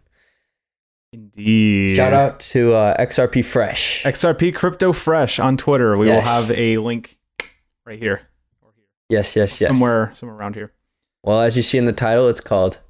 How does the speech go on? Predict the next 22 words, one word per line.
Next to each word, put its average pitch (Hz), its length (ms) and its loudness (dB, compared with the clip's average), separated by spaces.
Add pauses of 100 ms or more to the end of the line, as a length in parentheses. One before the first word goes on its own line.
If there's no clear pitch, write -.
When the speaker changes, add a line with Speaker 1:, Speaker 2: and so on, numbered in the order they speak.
Speaker 2:
Seed 160 480 -2 (100)
On, 110 400 -4 (1500)
other 110 180 2
known 104 220 2
as 107 300 0 (100)
Seon. - 480 -4 (360)
Speaker 1:
Yeah. 117 200 -4 (880)
Speaker 2:
With 113 120 -2
a 127 60 2
price 139 440 0
of 107 400 0
less 120 380 0
than 143 160 0
a 107 240 -4
penny, 160 520 0 (540)
less 156 280 0
than 143 100 0
actually 123 380 0
half 117 300 0
of 95 100 -2
a 85 80 -6
penny, 76 340 -18